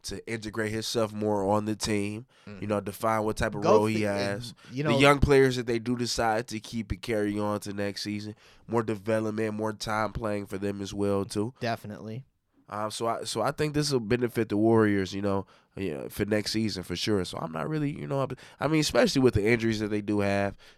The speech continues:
Speaker 1: Uh,
Speaker 2: Right.
Speaker 1: uh, uh, now with Steph with this broken hand,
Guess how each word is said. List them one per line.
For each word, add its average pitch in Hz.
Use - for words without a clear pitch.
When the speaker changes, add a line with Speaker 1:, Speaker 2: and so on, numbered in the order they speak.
Speaker 1:
Uh, 87
Speaker 2:
Right. 85
Speaker 1:
uh, -
uh, 82
now 110
with 104
Steph 107
with 101
this 101
broken 95
hand, 101